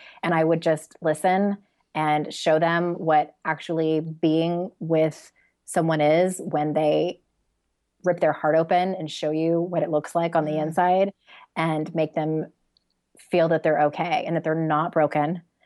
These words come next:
Speaker 1: that there's
Speaker 2: Mm.
Speaker 1: nothing wrong with them, that they don't, quote unquote, need to get their shit together, that all they need to do is get comfortable showing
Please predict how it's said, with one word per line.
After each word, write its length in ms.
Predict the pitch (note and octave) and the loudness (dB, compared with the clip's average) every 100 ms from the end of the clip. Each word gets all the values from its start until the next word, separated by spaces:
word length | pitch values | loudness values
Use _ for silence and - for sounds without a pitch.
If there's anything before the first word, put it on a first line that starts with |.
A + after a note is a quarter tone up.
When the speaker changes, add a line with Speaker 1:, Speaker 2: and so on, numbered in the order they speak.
| _ _ | _ _
Speaker 1:
that 100 | E3+ | -4
there's 200 | D#3 D3+ | -2 0
Speaker 2:
Mm. 140 | E3 D#3+ | 0 2
Speaker 1:
nothing 320 | D3+ F#3+ F3+ | 2 0 2
wrong 160 | D3 | 0
with 120 | D3 D3 | 0 -2
them, 320 | D3 D#3+ E3 _ _ _ | -4 -4 -10 _ _ _
that 100 | D#3+ | -4
they 120 | E3+ E3 | 0 2
don't, 360 | E3+ E3+ E3+ _ _ | 4 2 -2 _ _
quote 280 | - - E3 | -8 0 2
unquote, 400 | E3 E3+ F3 D#3+ | 2 0 0 0
need 140 | E3+ E3 | -2 -4
to 40 | |
get 100 | E3+ | -4
their 100 | E3 | -4
shit 220 | E3 F3 | -4 -6
together, 460 | - D#3+ D3 D3 D#3+ - - _ | -4 0 2 2 0 -6 -20 _
that 140 | E3+ E3 | -4 2
all 160 | F#3 F#3+ | 2 4
they 100 | G3 | 2
need 120 | F#3 | 2
to 100 | E3+ | 2
do 500 | E3 F3 D3+ D3 - - | 2 4 4 2 -2 -2
is 640 | D#3 D3+ D3+ D3+ E3 - _ _ _ _ _ _ _ - | 2 2 2 -2 -8 -16 _ _ _ _ _ _ _ -2
get 200 | F3+ F3 | -2 -2
comfortable 680 | - F#3 F3+ D#3+ D3 D3+ - | -6 -4 -2 0 2 0 -4
showing 840 | - - E3+ D#3+ E3 E3 E3 E3+ | -12 -2 0 0 0 -2 -4 -8